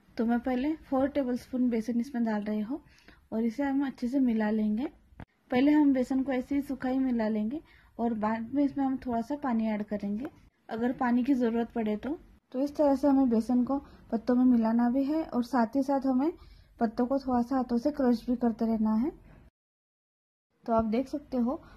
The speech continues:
पालक पर बेसन की कोटिंग नहीं आई है, तो अब इसमें और मैं दो चम्मच बेसन ऐड कर रही हूँ और साथ ही साथ हम इसे मिलाते रहेंगे।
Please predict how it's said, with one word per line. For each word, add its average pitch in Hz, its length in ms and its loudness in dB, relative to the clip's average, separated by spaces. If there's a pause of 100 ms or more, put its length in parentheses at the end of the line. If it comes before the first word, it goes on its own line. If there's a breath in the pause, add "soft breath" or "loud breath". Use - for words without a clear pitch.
(140)
पालक 233 260 2
पर 269 200 0
बेसन 240 380 2
की 277 160 -2
कोटिंग 247 340 0
नहीं 247 340 4
आई 233 160 0
है, 262 160 -2 (340 soft breath)
तो 233 60 2
अब 233 80 4
इसमें 240 220 0
और 269 300 0
मैं 285 180 2
दो 233 160 2
चम्मच 254 380 0
बेसन 240 320 2
ऐड 226 160 0
कर 220 160 -2
रही 214 180 0
हूँ 277 200 -4 (1160 soft breath)
और 233 160 2
साथ 254 280 -2
ही 302 60 0
साथ 269 220 -2
हम 247 200 2
इसे 240 200 -2
मिलाते 226 400 0
रहेंगे। 226 460 -2